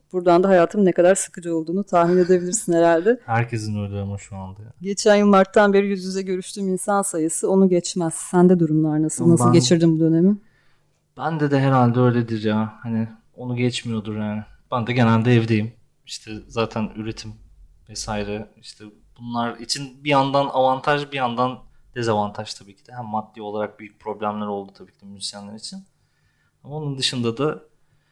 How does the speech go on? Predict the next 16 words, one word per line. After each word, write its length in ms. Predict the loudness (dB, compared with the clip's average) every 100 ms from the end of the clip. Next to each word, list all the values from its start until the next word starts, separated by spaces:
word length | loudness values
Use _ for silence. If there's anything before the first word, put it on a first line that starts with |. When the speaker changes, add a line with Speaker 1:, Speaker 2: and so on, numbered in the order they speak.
| _ _ -18
Speaker 2:
e, 60 | -14 -14 -12 -10
sessizlik 540 | -6 -6 -8 -10 -16
çok 240 | -16 -16 -16
iyi 80 |
geliyor 260 | -14 -12 -12
tabii 220 | -14 -18
ki 80 | -20 _
de. 80 | -20 _ _ _ _ _ _ _ _ -20 _ _
Speaker 1:
Özellikle 340 | 0 2 2 0
sokağa 320 | -2 2 2
çıkma 220 | 0 -4
Speaker 2:
Sokağa 60 | -4
Speaker 1:
yasaklarında. 520 | 0 -2 -2 -2 0
Speaker 2:
çıkma 220 | 0 0
yasağı, 520 | 0 0 -2 -10 -12 -14
evet. 140 | -18